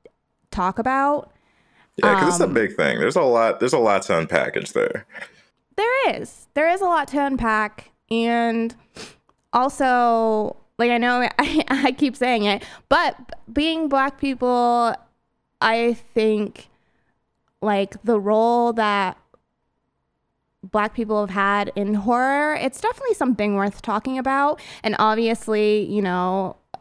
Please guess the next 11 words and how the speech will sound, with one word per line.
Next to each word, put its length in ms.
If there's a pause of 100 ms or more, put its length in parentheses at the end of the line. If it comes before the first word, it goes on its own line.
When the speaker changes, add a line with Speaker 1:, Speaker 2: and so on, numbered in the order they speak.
(140)
Speaker 1:
it's 200
something 480
that 380 (420)
I 100
think 200
we've 240
both 500 (300)
probably 500
paid 360
attention 500
to 340